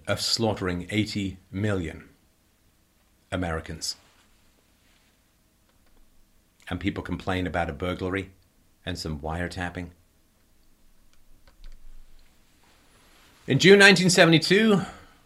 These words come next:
the police caught five men who broke into the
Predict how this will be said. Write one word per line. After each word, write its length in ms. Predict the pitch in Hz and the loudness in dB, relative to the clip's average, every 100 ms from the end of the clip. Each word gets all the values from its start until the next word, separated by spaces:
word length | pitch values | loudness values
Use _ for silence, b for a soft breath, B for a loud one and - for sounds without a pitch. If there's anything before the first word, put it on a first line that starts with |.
| B | B
the 80 | 80 | -12
police 320 | 95 98 98 | -4 -2 -2
caught 260 | - 101 - | -2 -2 0
five 340 | 196 196 196 | 4 6 6
men 240 | 180 156 101 | 6 4 4
who 120 | 101 | 0
broke 300 | 110 110 110 | 4 4 2
into 220 | 104 104 | -2 -2
the 280 | 95 95 | -2 -2